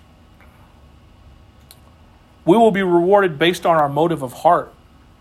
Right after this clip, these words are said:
not merely following and keeping man-made set of rules. That, that's what, that's what the, the religious leaders did, and, and Jesus rebuked them. Remember in Matthew chapter fifteen,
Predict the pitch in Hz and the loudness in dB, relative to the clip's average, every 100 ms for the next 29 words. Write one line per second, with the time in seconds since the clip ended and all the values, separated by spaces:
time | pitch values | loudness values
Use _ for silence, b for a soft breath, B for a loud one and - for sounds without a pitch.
0 | _ - 156 175 165 170 156 - 156 165 | _ -2 0 0 -2 -2 -4 0 2 2
1 | 165 151 139 131 160 151 147 135 127 b | 0 -6 -12 -14 -16 -12 -10 -10 -14 b
2 | b - 135 147 147 143 135 131 - - | b -12 -6 -6 -6 -8 -10 -14 -16 -6
3 | 143 123 147 127 110 - 151 156 180 175 | -6 -4 -4 -6 -10 -6 -2 -2 -4 -4
4 | 160 147 170 175 156 151 131 131 131 135 | -4 -4 -6 -6 -8 -6 -10 -10 -10 -6
5 | 156 156 - 131 120 113 120 123 131 131 | -8 -8 -14 -12 -12 -14 -14 -14 -12 -12
6 | 127 143 143 - 123 131 147 - 117 127 | -10 -10 -10 -12 -12 -8 -8 -10 -12 -8
7 | 151 151 135 131 135 143 143 127 139 131 | -6 -6 -6 -2 -2 -2 -8 -4 -4 -4
8 | 117 151 147 160 156 131 | -8 -8 -8 -8 -6 -8